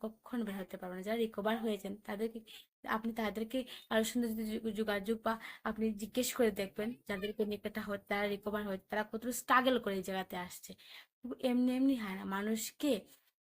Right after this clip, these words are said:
ভালো সময় পেতে গেলে অনেকটা খারাপ দিন, উম, পেরিয়ে ভালোর দিকে যেতে হয়। তা আপনারা ওই খারাপ দিনগুলো, খারাপ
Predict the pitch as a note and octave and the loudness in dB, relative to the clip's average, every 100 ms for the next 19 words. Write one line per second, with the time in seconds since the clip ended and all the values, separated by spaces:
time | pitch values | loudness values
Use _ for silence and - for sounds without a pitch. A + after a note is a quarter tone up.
0 | _ F#3 G3+ A3 A#3 - A3 A3 G#3+ G3+ | _ -8 0 0 0 0 0 0 -4 -4
1 | G3+ G3 G#3+ - G#3 A3+ C4+ - C4+ - | -4 -2 -2 -4 -4 -2 -2 -2 -4 -4
2 | - G3 G#3 A3 - A3 A3+ C4 - - | -6 0 0 0 -4 -2 0 -2 -10 -20
3 | _ A3 - - _ - B3 C4 C#4+ G#3 | _ -12 -12 -18 _ 0 2 2 0 -2
4 | G3+ G3+ G3 G#3+ G#3 F#3+ - F#3 F3+ F#3 | -2 -2 -2 -6 -4 -6 -8 -12 -12 -14
5 | - - - G3+ G3 G3+ A3 A#3 A3+ - | -20 -20 -12 -10 -8 -4 -2 -2 -4 -4
6 | G#3 G#3 G3+ A#3 G#3 G3 G#3+ A3 G#3+ F#3+ | -2 -2 -2 -4 -2 -2 -2 -2 -2 -2